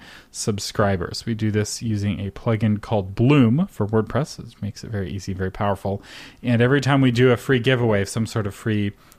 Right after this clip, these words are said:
resource, free tip sheet, or free guide, we see a big surge in subscribers, of new people signing up. If you're a band, uh, an easy thing to give away is an M P three of one of your songs. Uh, if you're an artist,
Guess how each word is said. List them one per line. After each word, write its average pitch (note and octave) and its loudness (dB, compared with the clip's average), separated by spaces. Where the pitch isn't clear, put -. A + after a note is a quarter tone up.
resource, G#2 -4
free - -4
tip - -6
sheet, G#2 -2
or F#2 -4
free G2+ -4
guide, F#2 0
we G#2+ -2
see A2 -2
a G2+ 0
big G2 -2
surge G#2 2
in G2+ -6
subscribers, - -10
of A2+ -12
new G#2+ -2
people G2+ -8
signing F#2+ -4
up. F2 -8
If - -10
you're E3 4
a C#3+ 2
band, C3 4
uh, C3+ 0
an D#3 2
easy D#3 2
thing E3 4
to D#3 -2
give D#3 4
away D3 4
is C#3 2
an D3 4
M C#3+ 2
P C3+ 0
three B2 2
of G#2+ -2
one G#2+ 0
of G2 -2
your F#2+ -2
songs. - -8
Uh, A#2+ -10
if G#2+ -10
you're G#2+ -2
an G2+ -2
artist, B2+ 0